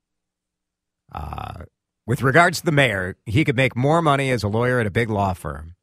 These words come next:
I think he wants to be mayor because he's working towards bigger political posts, like senator, governor, or president.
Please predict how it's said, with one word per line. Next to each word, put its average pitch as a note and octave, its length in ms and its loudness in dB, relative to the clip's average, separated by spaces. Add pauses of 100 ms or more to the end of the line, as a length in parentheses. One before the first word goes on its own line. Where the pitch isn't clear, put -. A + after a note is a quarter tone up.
(2250)
I A#2 80 2
think B2+ 180 0
he B2+ 60 2
wants B2+ 280 2
to A#2 60 -10
be A#2+ 100 0
mayor A2 240 0
because G#2+ 280 -2
he's F2+ 140 -6
working G#2+ 280 -4
towards F#2+ 200 -4
bigger A2 380 -2
political F#2 420 -6
posts, - 480 -12
like D#2+ 220 -18
senator, D#2+ 640 -6
governor, C#2 460 -10
or C#2 60 -20
president. - 440 -10